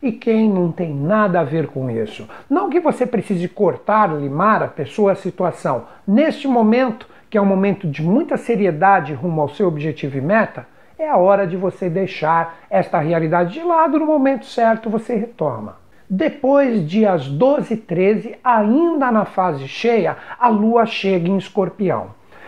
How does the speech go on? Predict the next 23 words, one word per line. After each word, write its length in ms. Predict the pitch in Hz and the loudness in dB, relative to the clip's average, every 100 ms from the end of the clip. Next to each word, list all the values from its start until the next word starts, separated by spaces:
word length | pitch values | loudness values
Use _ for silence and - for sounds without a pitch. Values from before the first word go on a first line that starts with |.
| - | -6
Escorpião, 760 | 220 - 320 - 262 277 277 | -4 0 0 0 2 4 4
ele 140 | 262 247 | 4 4
é 80 | 240 | 2
o 80 | - - | 0 -6
próximo 500 | 294 339 - 277 254 | 2 4 2 0 -2
signo 360 | 233 254 240 240 | -2 -2 0 2
depois 340 | 233 233 208 | 2 2 0
de 80 | 220 | 2
Libra. 380 | 190 170 139 143 | 2 0 0 -2
Então, 460 | 151 - 254 254 | -2 0 2 2
em 220 | 240 226 233 | 2 2 4
Libra, 380 | 262 294 302 | 2 4 2
você 300 | 254 240 - | 2 0 2
observa 800 | 233 180 - - 214 226 233 302 - _ | 0 0 -6 0 2 2 0 -4 -8 _
quem 300 | 320 359 320 | 2 4 4
realmente 440 | 220 220 214 202 | 4 4 2 -2
está 240 | - 202 180 | -4 0 0
contigo 560 | 190 165 - 180 156 | 0 -4 -2 -2 2
ou 140 | 233 262 | 2 4
não. 380 | 262 349 269 - - | 4 4 2 -2 -2
Com 280 | 359 370 294 | 0 2 2
Escorpião, 880 | - 254 233 240 226 285 320 170 - | 2 2 2 2 2 4 4 2 -2
você 800 | 160 220 294 - - 220 160 120 | 0 4 4 2 -2 0 0 -2